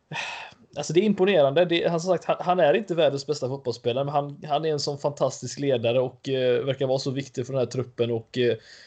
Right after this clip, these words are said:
verkar framförallt förstå vad det betyder att spela för Liverpool, för att, eh,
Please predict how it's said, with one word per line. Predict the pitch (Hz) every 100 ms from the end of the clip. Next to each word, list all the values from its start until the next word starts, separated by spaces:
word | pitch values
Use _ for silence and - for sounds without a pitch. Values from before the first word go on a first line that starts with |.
| _ -
verkar | 127 131
framförallt | 120 143 123 135 127 143 139 - - -
förstå | 143 - 143 139 151
vad | 139
det |
betyder | 139 120 - 127 127
att |
spela | - 143 123
för | 117 127
Liverpool, | 123 113 110 131 131
för | 135
att, | 127 123 135
eh, | 127